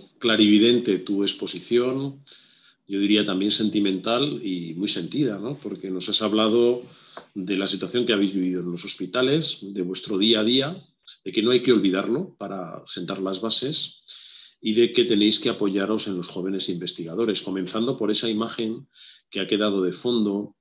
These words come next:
la imagen de un aula donde contigo en medio la confianza es que todos los que ahí quieren ser, pues, no sé si futbolistas o famosos, se conviertan en neurocirujanos, ¿no? Y sigan vuestros pasos. Por lo tanto,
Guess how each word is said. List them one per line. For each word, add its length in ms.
la 100
imagen 560
de 60
un 140
aula 460
donde 520
contigo 380
en 100
medio 320
la 120
confianza 540
es 120
que 200
todos 360
los 180
que 100
ahí 140
quieren 300
ser, 260
pues, 340
no 100
sé 120
si 160
futbolistas 840
o 100
famosos, 1120
se 220
conviertan 560
en 200
neurocirujanos, 1000
¿no? 120
Y 140
sigan 400
vuestros 360
pasos. 400
Por 100
lo 120
tanto, 520